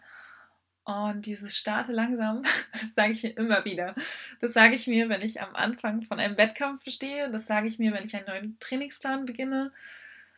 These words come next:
das sage ich mir auch im Alltag immer <laughs> wieder. Es klappt leider nicht so ganz. Ich bin echt so ein Mensch, der am liebsten jetzt und gleich alles wollen würde.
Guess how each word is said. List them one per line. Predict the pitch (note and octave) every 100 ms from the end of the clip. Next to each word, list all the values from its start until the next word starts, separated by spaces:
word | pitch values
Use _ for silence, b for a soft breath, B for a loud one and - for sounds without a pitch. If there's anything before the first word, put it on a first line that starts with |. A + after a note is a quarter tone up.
| B B B _ _ _ _ _ -
das | A3
sage | A3+ A#3
ich | A#3
mir | A#3+
auch | A3+
im | A3+
Alltag | - A#3 E4+ E4+ D#4+
immer | D4+ D4
<laughs> | D#4 C4
wieder. | C4 C#4 E4+ E4+ E4+ -
Es | C#4+ -
klappt | G3 A3 -
leider | B3+ B3
nicht | A#3+ B3+
so | -
ganz. | A3 A3 A3+
Ich | A3
bin | G3 F#3+ A3
echt | - G#3+ -
so |
ein | F#3+
Mensch, | F#3+ A3
der | - - -
am | G#3
liebsten | A3+ A3 G#3+
jetzt | G3+ A3
und | -
gleich | - G3+ G#3+ -
alles | G#3+ B3+ -
wollen | A#3+ A#3+ A#3
würde. | A#3 A#3+